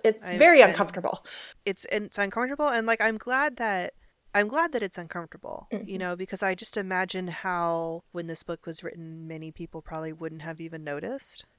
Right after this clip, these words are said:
Speaker 1: Yeah.
Speaker 2: It, it wouldn't have been in the cultural awareness, and I'm glad that it's in the cultural awareness now. I wish it had been in the,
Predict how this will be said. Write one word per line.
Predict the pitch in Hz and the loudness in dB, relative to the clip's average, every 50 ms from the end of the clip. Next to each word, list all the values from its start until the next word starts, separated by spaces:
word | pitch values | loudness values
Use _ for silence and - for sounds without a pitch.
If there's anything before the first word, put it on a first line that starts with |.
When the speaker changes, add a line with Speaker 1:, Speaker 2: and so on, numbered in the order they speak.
| _ _ - | _ _ -4
Speaker 1:
Yeah. | 196 180 170 165 175 180 180 | -2 -2 -2 -2 -4 -4 -2
Speaker 2:
It, | 208 202 - - | -2 -2 -2 -2
it | - 190 196 170 175 180 196 | -4 -4 -4 -4 -4 -4 -4
wouldn't | 190 185 190 180 | -4 -4 -4 -6
have | 170 185 175 170 - | -8 -8 -8 -6 -6
been | - 175 175 170 | -6 -4 -4 -4
in | 170 165 | -4 -6
the | 170 165 | -8 -8
cultural | - - 175 170 - - - 175 170 | -8 -8 -8 -8 -8 -8 -8 -6 -6
awareness, | 165 160 156 151 147 151 160 185 190 - | -6 -6 -4 -4 -6 -6 -6 -8 -10 -8
and | 214 190 | -4 -4
I'm | 185 185 185 | -4 -4 -4
glad | - 196 190 190 185 | -2 -2 -2 -2 -2
that | 185 175 | -6 -6
it's | 170 - 185 | -8 -8 -10
in | 175 | -8
the | 165 165 | -8 -8
cultural | - - 165 160 - - 165 165 160 | -6 -6 -8 -8 -8 -8 -8 -8 -6
awareness | 156 156 156 156 156 156 156 151 - - | -6 -6 -8 -8 -8 -8 -10 -12 -12 -10
now. | 160 156 143 139 135 170 220 277 - _ _ _ - | -8 -8 -6 -6 -8 -8 -10 -12 -16 _ _ _ 2
I | - 180 | 2 2
wish | 175 170 165 - | 4 2 0 -2
it | 185 170 | -2 -2
had | 175 165 | -2 0
been | 175 170 | 0 -2
in | 170 165 | -2 -2
the, | 165 165 165 | -2 -4 -4